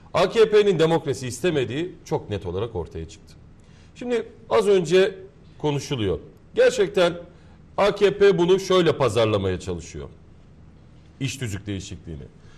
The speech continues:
Biz mecliste daha hızlı yasa çıkartmak istiyoruz. Biz gerçekten halkımızın ihtiyaçlarını daha çabuk gidermek istiyoruz. Bu şekilde pazarlamaya çalışıyor. Özgür Bey'in dediği gibi gerçekten güzel bir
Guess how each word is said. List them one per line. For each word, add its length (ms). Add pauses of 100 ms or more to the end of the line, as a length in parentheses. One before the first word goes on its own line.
(260)
Biz 400 (420)
mecliste 680 (380)
daha 200
hızlı 320
yasa 280
çıkartmak 500
istiyoruz. 420 (800)
Biz 460 (240)
gerçekten 500
halkımızın 500
ihtiyaçlarını 840 (300)
daha 220
çabuk 300
gidermek 420
istiyoruz. 500 (600)
Bu 80
şekilde 440
pazarlamaya 600
çalışıyor. 480 (300)
Özgür 420
Bey'in 220
dediği 260
gibi 160
gerçekten 480
güzel 360
bir 160